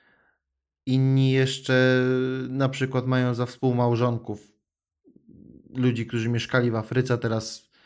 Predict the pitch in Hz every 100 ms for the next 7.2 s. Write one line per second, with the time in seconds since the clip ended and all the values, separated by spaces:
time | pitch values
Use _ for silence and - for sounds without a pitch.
0 | _ _ _ _ _ _ - 117 113 107
1 | - 101 - 107 104 104 101 117 117 113
2 | 104 98 104 98 123 - 107 107 101 101
3 | 101 101 107 101 107 101 - _ - -
4 | _ _ _ _ _ _ _ _ _ _
5 | _ _ _ _ _ _ _ _ _ _
6 | _ - 139 139 147 220 226 214 202 -
7 | 180 180